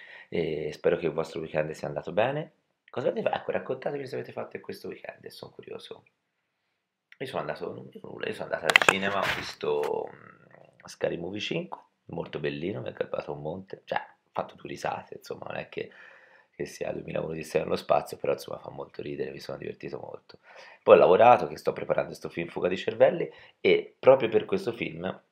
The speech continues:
vi volevo chiedere una mano. Ci avrei bisogno di trovare uno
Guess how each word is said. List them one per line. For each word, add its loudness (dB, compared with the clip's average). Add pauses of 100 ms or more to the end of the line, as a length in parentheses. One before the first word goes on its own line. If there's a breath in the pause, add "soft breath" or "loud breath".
(920)
vi -6
volevo 2
chiedere -2
una -4
mano. -8 (420 loud breath)
Ci -6
avrei 8
bisogno 2
di 0
trovare -4
uno -2